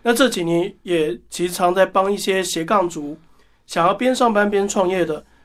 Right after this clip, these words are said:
想要转换自己的职涯的这一个领域的，想要从上班族变创业者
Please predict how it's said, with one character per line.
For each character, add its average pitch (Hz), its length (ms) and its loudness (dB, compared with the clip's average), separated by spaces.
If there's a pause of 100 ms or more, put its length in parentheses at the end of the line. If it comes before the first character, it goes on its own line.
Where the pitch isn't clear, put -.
想 190 180 0
要 254 80 4
转 208 240 -6
换 208 200 0
自 220 120 -6
己 175 100 -8
的 147 140 -8
职 165 220 -8
涯 156 200 -2
的 165 240 -2 (260)
这 202 200 4
一 196 40 0
个 175 220 0
领 160 220 -10
域 185 180 -4
的， 196 220 -10
想 175 180 0
要 214 60 2
从 185 200 0
上 247 220 2
班 240 140 4
族 208 100 -2
变 190 180 2
创 202 240 -2
业 185 140 0
者 143 220 -14